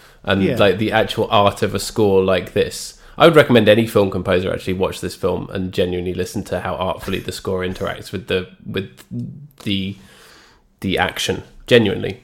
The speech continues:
Speaker 2: I would rather listen to the score of Beethoven than any music by the original Beethoven.
Speaker 1: Yeah.
Speaker 2: <laughs> To be
Speaker 1: Yeah.
Speaker 2: honest, the score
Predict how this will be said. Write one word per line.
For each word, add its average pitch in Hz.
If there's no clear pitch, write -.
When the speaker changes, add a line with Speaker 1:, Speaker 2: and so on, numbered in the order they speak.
Speaker 2:
I 160
would 156
rather 143
listen 117
to -
the -
score 127
of 117
Beethoven 85
than 98
any 90
music 87
by 87
the 85
original 82
Beethoven. 80
Speaker 1:
Yeah. 127
Speaker 2:
<laughs> -
To 202
be 151
Speaker 1:
Yeah. 208
Speaker 2:
honest, 185
the 185
score 190